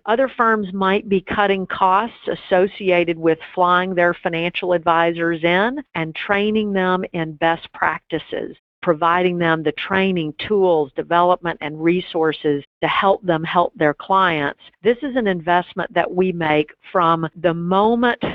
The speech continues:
someone begins their career at Edward Jones, and it helps them to start, build, and finish their career by continuously improving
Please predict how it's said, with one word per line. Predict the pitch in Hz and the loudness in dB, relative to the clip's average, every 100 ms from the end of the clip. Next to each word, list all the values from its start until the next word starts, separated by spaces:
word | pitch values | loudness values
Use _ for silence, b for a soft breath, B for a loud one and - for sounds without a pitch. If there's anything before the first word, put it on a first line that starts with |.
| - | -4
someone | 214 202 190 180 175 | -2 0 0 0 0
begins | 160 156 170 160 165 156 | -2 -2 0 0 -2 0
their | 156 | 0
career | 147 - 143 147 143 - | 0 -4 -2 0 0 0
at | 143 - | -2 -2
Edward | 151 151 143 | -2 -2 -2
Jones, | 139 160 175 190 214 - - | -2 -2 -2 -4 -8 -10 -4
and | 170 | 0
it | 165 - | 0 -2
helps | - 208 214 - | 0 -2 -2 -6
them | 180 160 156 - | -2 -2 -4 -8
to | - 156 151 151 | -4 0 0 0
start, | - 190 214 220 _ 156 | 0 2 2 0 _ -4
build, | 185 180 180 170 - | 0 4 4 2 -2
and | 170 151 - - | -4 -6 -6 -2
finish | 220 226 - - | 0 0 -2 -2
their | 156 147 | 0 0
career | - 147 139 139 139 151 | -2 -2 0 2 0 0
by | 160 151 - | -2 -2 -4
continuously | - 156 - - 240 247 220 165 156 - 160 151 - | -10 -10 -12 -6 -2 0 2 2 0 0 2 2 -2
improving | 151 - - 160 160 156 156 | -6 -4 0 2 2 0 -2